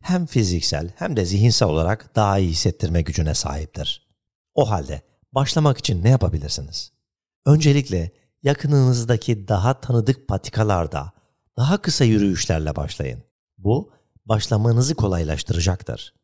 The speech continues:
Daha sert tabanlı ayakkabılar, engebeli ve potansiyel olarak kaygan arazide daha dengeli bir tutuş sağlayarak ayaklarınızı desteklemeye yardımcı olabilir. Yürüyüşe özgü ayakkabılar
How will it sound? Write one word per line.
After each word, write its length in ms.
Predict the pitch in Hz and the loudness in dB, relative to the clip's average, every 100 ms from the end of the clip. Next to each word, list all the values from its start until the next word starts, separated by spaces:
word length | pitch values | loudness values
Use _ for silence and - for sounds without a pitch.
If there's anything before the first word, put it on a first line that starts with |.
| _ _ _ _ 117 | _ _ _ _ -6
Daha 240 | 110 190 | -2 -2
sert 460 | - 170 165 - - | 0 0 -2 -4 -4
tabanlı 420 | 120 113 107 110 | 0 2 2 2
ayakkabılar, 760 | 98 87 - 80 73 67 90 - _ _ - | 2 0 -2 -4 -4 -6 -8 -12 _ _ -2
engebeli 600 | 123 127 127 135 147 139 | 0 2 2 2 4 2
ve 120 | 135 | 0
potansiyel 600 | 131 123 135 131 147 156 | -2 -2 0 0 0 2
olarak 420 | 147 131 127 - | 4 2 0 -2
kaygan 400 | - 120 127 175 | 0 2 2 2
arazide 680 | 180 160 135 113 117 127 131 _ 123 | 2 2 2 2 0 0 0 _ 0
daha 260 | 135 185 | 0 2
dengeli 420 | 180 175 151 147 | 2 4 4 4
bir 100 | 131 | 2
tutuş 380 | 127 127 120 - | 2 -2 -4 -2
sağlayarak 600 | - 107 107 107 90 101 _ _ _ _ | -2 0 2 0 0 -4 _ _ _ _
ayaklarınızı 800 | 135 165 160 156 143 147 160 151 | 2 2 4 2 4 2 0 2
desteklemeye 640 | 147 113 120 - 98 98 | 2 2 0 0 2 2
yardımcı 440 | 90 73 85 87 78 | 2 0 -2 -2 -2
olabilir. 520 | 69 67 65 64 - _ _ _ _ _ _ | -4 -6 -8 -12 -16 _ _ _ _ _ _
Yürüyüşe 500 | 117 107 113 104 127 | -6 0 2 2 0
özgü 340 | 127 123 104 110 | 2 2 2 0
ayakkabılar 800 | 107 98 - 92 87 110 131 | 0 0 -2 -6 -2 -2 -2